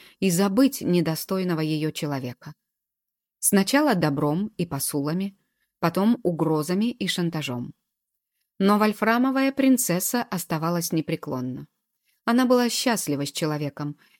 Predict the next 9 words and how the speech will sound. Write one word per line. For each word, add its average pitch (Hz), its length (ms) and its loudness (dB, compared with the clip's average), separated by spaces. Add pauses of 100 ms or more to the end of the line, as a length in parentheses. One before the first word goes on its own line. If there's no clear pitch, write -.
и 254 80 8
не 277 120 12
считала, 143 520 -2
что - 240 -2
их 175 260 -4
союз 185 460 -2
как-то 170 500 -6
унижает 139 640 0
ее. 135 380 -6